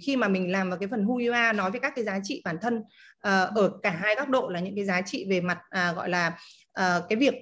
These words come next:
mà mình có thể trao ra, cũng như là cái giá trị mà về mặt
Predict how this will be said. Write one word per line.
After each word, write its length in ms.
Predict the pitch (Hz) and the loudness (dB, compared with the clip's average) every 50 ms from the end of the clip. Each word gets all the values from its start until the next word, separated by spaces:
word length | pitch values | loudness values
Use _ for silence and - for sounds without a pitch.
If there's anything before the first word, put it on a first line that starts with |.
| - | -4
mà 140 | 208 190 185 | -2 0 0
mình 260 | 180 185 185 180 170 | 0 0 0 -2 -2
có 120 | 170 180 185 | -2 -2 -2
thể 280 | - 247 180 156 - - | 0 -2 -2 -2 -4 -2
trao 200 | - 240 233 233 | 0 0 2 2
ra, 340 | 240 233 240 226 220 214 214 - | 4 2 2 2 0 -2 -4 -6
cũng 140 | - 226 247 | -4 -4 -2
như 120 | 254 254 240 | -2 -2 -2
là 100 | 214 190 | -2 -2
cái 180 | 185 185 180 | -2 -4 -2
giá 180 | 190 185 180 190 196 | -2 -2 -4 -4 -4
trị 220 | - 285 - - 202 | -4 -6 -4 -2 -2
mà 100 | 190 180 | -2 0
về 240 | 170 185 180 175 165 | 2 2 2 2 0
mặt 140 | 175 180 175 | 0 -2 -4